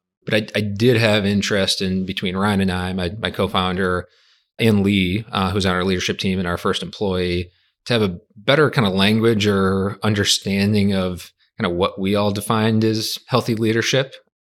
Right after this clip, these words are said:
And not that it, I guess I, I kind of had the expectation that everyone would conform to what we learned, which isn't true, but it, it was a really good foundation platform for us to learn a lot about each other and kind of what each other wanted, and, uh, certainly about myself as well.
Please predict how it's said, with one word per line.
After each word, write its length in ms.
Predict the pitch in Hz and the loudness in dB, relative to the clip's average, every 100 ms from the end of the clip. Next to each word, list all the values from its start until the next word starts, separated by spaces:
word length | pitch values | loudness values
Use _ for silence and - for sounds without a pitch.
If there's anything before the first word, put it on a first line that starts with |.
| _ | _
And 200 | 117 131 127 | -2 -2 0
not 240 | 127 143 | 0 2
that 300 | 143 117 120 - | 2 2 2 -4
it, 120 | 139 | -2
I 120 | 139 | 0
guess 180 | 131 131 | 2 4
I, 240 | 139 151 - | 2 0 -2
I 120 | 127 | -6
kind 320 | - - 208 | -6 -2 0
of 60 | 160 | 2
had 120 | 170 | 2
the 100 | 143 | 2
expectation 600 | 143 - - 135 131 127 | 2 -2 0 2 2 4
that 100 | 113 | 4
everyone 320 | 113 120 117 | 4 4 6
would 200 | 110 98 | 4 2
conform 600 | 120 98 - 110 117 131 | 0 -2 0 4 4 4
to 100 | 131 | 4
what 160 | 135 139 | 4 6
we 120 | 143 | 6
learned, 460 | 135 147 165 156 - - - | 6 6 4 0 -6 -14 0
which 240 | 120 - - 151 - | 2 2 -2 -10 -4
isn't 240 | 135 120 127 | 2 2 2
true, 460 | - 131 147 151 | 4 6 6 4
but 200 | 143 131 | 4 4
it, 160 | 120 - | 4 2
it 360 | 120 113 113 - - | 2 2 -4 -18 -6
was 120 | 120 | 0
a 60 | 123 | 2
really 280 | 123 127 120 | 4 4 6
good 260 | 120 110 | 6 4
foundation 580 | - 120 107 107 104 101 | 2 0 2 2 2 -2
platform 720 | - 104 - 104 92 90 92 - _ - | -2 -4 -4 -6 -4 -6 -8 -12 _ -2
for 160 | 104 | 0
us 80 | - | 2
to 120 | 107 | 0
learn 240 | 95 95 95 | 2 2 2
a 80 | |
lot 220 | 92 92 92 | 2 2 2
about 220 | 90 92 | 0 -2
each 140 | 82 | -2
other 260 | 92 92 92 | 0 0 -2
and 160 | 87 | -2
kind 100 | 104 | -4
of 60 | 87 | -2
what 160 | 87 90 | -2 -2
each 160 | 87 | -2
other 160 | 90 87 | -2 -2
wanted, 400 | 87 87 90 85 | -4 -4 -4 -6
and, 280 | 82 82 92 | -8 -4 -2
uh, 240 | 87 92 | -2 -4
certainly 340 | - 104 90 82 | -4 -4 -4 -4
about 180 | 82 | -4
myself 340 | 85 - - - | -2 -4 -4 -6
as 120 | - | -6
well. 160 | 87 | -6